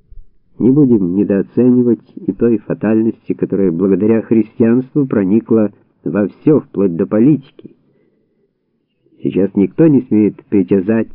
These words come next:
на особые привилегии, на права господства, на почтительное отношение к себе и себе подобным.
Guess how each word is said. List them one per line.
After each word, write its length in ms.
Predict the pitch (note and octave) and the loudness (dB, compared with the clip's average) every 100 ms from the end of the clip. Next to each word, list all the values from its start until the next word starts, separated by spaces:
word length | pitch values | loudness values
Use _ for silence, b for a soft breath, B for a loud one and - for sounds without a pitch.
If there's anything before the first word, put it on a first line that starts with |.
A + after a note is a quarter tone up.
| - | -14
на 140 | F#2 G2 | -6 -6
особые 460 | - A2 G2 G2 | -2 -2 0 -2
привилегии, 760 | F2 - D#2+ E2 B2+ B2 A#2 A2+ _ _ _ _ _ - | -2 -4 -2 2 2 2 -2 -2 _ _ _ _ _ -10
на 120 | F#2 | -6
права 320 | F#2 G2+ G#2+ | -4 -2 -2
господства, 800 | F#2+ G2 _ A#2 A2+ _ A2 G#2+ _ b b - | -2 -4 _ -4 -4 _ -4 -4 _ b b -8
на 120 | E2+ | -4
почтительное 720 | F#2 F#2+ - B2 A2+ A2 G2+ | -2 -4 -2 -2 0 0 0
отношение 540 | - G2+ - A2 G#2 | -2 -4 0 0 0
к 60 | F2 | -4
себе 360 | - D#2+ G#2 F#2+ | -4 0 2 0
и 80 | F2+ | 0
себе 220 | F2 F#2 | -4 -4
подобным. 600 | F2+ A2 B2 F2 D2+ F2 | -2 -2 -2 -2 -8 -12